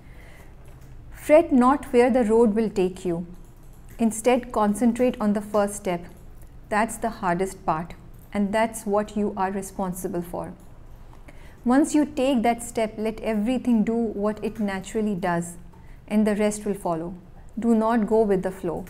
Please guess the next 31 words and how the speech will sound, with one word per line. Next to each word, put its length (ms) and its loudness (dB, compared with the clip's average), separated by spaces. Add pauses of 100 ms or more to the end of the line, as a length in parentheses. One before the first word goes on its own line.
(340)
Be 180 0
the 140 -2
flow. 300 -10 (440)
I 160 0
just 220 -2
love 260 0
it. 220 -16 (140)
ये 240 2
तो 100 4
मुझे 200 4
लग 180 6
रहा 80 6
है 480 -2 (840)
एक 180 2
रिमाइंडर 460 6
है 60 8
मेरे 240 4
लिए 180 4
भी, 120 0
um, 1400 -2 (1200)
कि 80 4
जब 120 8
आप, 220 2 (240)
सबसे 200 2
इंपॉर्टेंट 360 6
चीज़ 360 -2
हम 160 2
लोग 100 2
सोचते 340 2
रहते 260 4
हैं, 240 -6